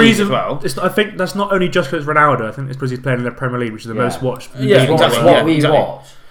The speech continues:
Speaker 3: But I see it on Twitter. I see so, Messi getting so much hate on Twitter.
Speaker 1: Yeah.
Speaker 3: And it's like, all right, cool, he's best ever. I'm not.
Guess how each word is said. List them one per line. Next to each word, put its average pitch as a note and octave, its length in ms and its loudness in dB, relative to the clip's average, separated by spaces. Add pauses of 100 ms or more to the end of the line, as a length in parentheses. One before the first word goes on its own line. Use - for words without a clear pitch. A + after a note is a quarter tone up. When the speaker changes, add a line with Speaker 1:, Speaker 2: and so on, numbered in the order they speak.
(220)
Speaker 3:
But C3 200 2
I F3 80 6
see D3 200 -4
it - 20 0
on A#2+ 200 -6
Twitter. B2+ 180 -4
I A2+ 120 -4
see B2 160 -10
so, C3 240 -4
Messi C3 340 -6
getting A2+ 140 -6
so A#2+ 140 -8
much G#2+ 160 -10
hate A#2 160 -6
on G2 140 -10
Twitter. F#2+ 400 -10
Speaker 1:
Yeah. - 880 -18
Speaker 3:
And G#2+ 100 -4
it's G2+ 140 -12
like, G#2 300 -6 (240)
all G2+ 160 -8
right, F#2 260 -10 (200)
cool, F#2+ 280 -12
he's F2+ 80 -14
best F#2+ 300 -12
ever. F2 180 -14
I'm F2 160 -16
not. E2 200 -18